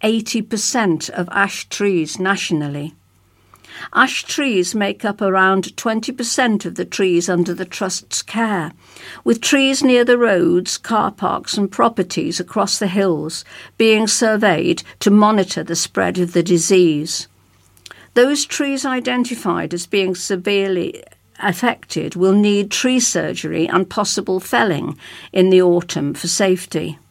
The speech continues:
Jonathan Bills, conservation manager from the Malvern Hills Trust, said, "For the second autumn in a row, we'll be dealing with the most badly affected ash trees for public safety,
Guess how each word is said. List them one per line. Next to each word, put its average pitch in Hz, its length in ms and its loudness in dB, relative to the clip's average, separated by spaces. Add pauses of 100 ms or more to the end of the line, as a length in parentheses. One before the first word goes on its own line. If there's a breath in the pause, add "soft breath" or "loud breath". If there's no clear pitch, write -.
(760 loud breath)
Jonathan 294 540 2
Bills, 233 600 -4 (220 soft breath)
conservation 214 760 -4
manager 190 460 2
from 175 220 -2
the 170 80 2
Malvern 175 460 -2
Hills 165 500 -6
Trust, - 580 -4
said, 208 380 -2 (560 soft breath)
"For - 140 -2
the 233 100 2
second 277 500 -2
autumn 226 380 0
in 208 120 -2
a 214 80 0
row, 180 360 0
we'll 196 420 2
be 269 160 -2
dealing 170 500 2
with 175 140 2
the 185 60 2
most 180 380 2
badly 220 320 2
affected 226 640 -6
ash 208 320 -8
trees 175 400 -8
for - 140 -8
public 190 440 -6
safety, 175 680 -6